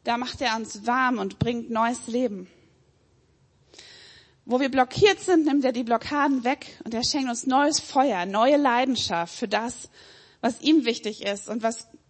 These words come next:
was uns im Endeffekt auch gut tut. Er schenkt neues Feuer, er heilt unser Herz, er macht uns lebendig.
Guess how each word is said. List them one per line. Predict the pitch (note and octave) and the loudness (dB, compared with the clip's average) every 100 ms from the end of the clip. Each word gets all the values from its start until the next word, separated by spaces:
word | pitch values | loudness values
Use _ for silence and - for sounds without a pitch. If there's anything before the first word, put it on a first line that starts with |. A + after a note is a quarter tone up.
| _ | _
was | A3+ B3 | -4 0
uns | C#4+ | -2
im | - A#3 | -2 -2
Endeffekt | A3 B3 - B3 - | -2 -4 -4 -2 -2
auch | A3 | -4
gut | - B3+ - | 0 0 0
tut. | F#3+ F3 - - _ _ _ _ _ _ _ _ _ - - - - - _ | -2 -4 -6 -10 _ _ _ _ _ _ _ _ _ -20 -20 -20 -20 -20 _
Er | A#3+ C#4+ C#4+ C#4+ - _ | 0 4 4 2 -10 _
schenkt | - C4 A3+ A#3+ | -4 0 0 -2
neues | A3 G#3+ G#3 - | 0 4 4 0
Feuer, | - B3+ B3 C#4+ | -2 0 2 4
er | - A3 | 2 2
heilt | B3 C#4 - | 2 4 2
unser | C4+ A#3 | -2 -2
Herz, | A3+ A#3 A#3+ | -2 -4 -2
er | G3+ | -2
macht | G#3 G#3 - | 0 0 -2
uns | - G3 - | -6 -6 2
lebendig. | G3+ G3+ F3+ F#3 E3+ - - | 2 2 -2 -4 -8 -12 -20